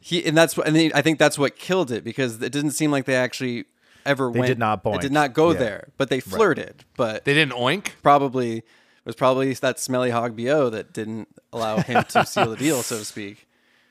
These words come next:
Speaker 2: Also, to expound on Taylor's point about her upbringing and all these complicated feelings that Mary Shelley is, is,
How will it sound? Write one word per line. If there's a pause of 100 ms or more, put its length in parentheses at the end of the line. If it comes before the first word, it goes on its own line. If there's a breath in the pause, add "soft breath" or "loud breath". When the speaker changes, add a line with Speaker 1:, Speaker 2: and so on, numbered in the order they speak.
(180)
Speaker 2:
Also,
to
expound
on
Taylor's
point
about
her
upbringing
and
all
these
complicated
feelings
that
Mary (220 soft breath)
Shelley
is,
is,